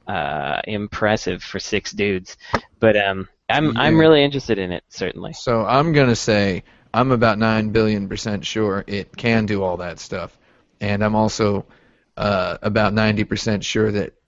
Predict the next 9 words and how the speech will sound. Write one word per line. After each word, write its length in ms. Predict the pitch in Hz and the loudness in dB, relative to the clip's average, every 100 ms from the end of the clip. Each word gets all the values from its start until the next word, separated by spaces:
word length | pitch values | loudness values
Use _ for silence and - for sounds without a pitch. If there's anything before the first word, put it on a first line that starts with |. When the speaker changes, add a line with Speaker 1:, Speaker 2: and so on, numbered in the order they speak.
| _ | _
Speaker 2:
that 280 | 120 117 - - _ _ _ - | -2 -2 -4 -14 _ _ _ -8
looks 400 | 117 98 - - | -4 -4 -6 -12
kind 800 | - - - 120 120 120 127 123 | -12 -12 -12 -6 -2 -2 -2 2
of 200 | 120 - | 2 2
like 280 | 113 110 117 | 0 0 -2
it 120 | 98 | -2
would 160 | 107 | -2
get 240 | 95 98 101 | -2 -6 -4
boring. 540 | 101 104 107 113 120 | -4 -2 -2 -4 -8